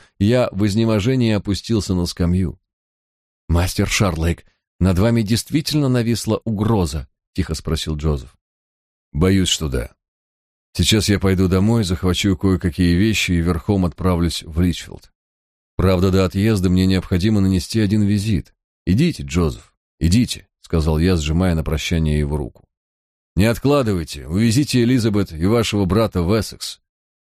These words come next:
"Благодарю вас, сэр, благодарю вас за все", — с чувством произнес Джозеф. "Я никогда не забуду того, что вы сделали для меня и Элизабет". Я молча кивнул,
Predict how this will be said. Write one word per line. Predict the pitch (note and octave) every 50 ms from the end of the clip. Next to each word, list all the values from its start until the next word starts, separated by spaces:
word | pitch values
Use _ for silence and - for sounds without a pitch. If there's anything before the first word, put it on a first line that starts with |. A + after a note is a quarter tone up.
| _ _ _
"Благодарю | - G#2+ G#2 G#2+ F2+ G#2 G#2 G2+
вас, | E2 E2+ - -
сэр, | - - F#2 F2 - - - _ _ _ _ _
благодарю | - F#2 G#2+ A#2 A2 A#2 G#2 A#2 B2 C#3 C3
вас | G#2+ C3 B2+ A#2+ -
за | - F#2 - C3 A#2
все", — | - - - - C#3 A2+ D2+ - - _ _ _
с | -
чувством | - - - B2+ A2 - - G#2 F#2+ F2+
произнес | F2+ F#2+ F#2+ F#2 D#2+ E2+ G2 F#2+ - -
Джозеф. | - F2 E2 F#2+ F2+ D#2 - C#2 - _ _ _ _ _ _ _ _
"Я | - A2 A2+ A2
никогда | G#2 A2+ D#3+ F#3+ F3+ - - E3 D3 B2+ G#2+ G2 D3 B2+ A2
не | A2 G#2+
забуду | F#2 G2 G#2 G2 G#2+ G#2 F#2+ F#2+
того, | - - G2 G#2 A2+ A2+
что | G2 - - G2+
вы | F#2 F#2+
сделали | E2 D#2 E2 A2+ A#2 G#2+ G#2 G2 F#2+
для | F2 F2+ G2 F#2+
меня | F#2+ F#2+ G2+ A2 B2 A#2+ G2 - - _ _
и | - A2+ A2 G#2+
Элизабет". | G#2+ G#2+ G2+ F2 D#2+ F2 C#2+ - - - _ _ _ _ _ _ _ _ _ _ _ _ _ -
Я | F#2+ G#2 G#2
молча | G#2 G#2 F#2+ F#2 - F#2 E2+
кивнул, | - F#2 E2+ E2+ G2+ A2+ A#2 A2 F#2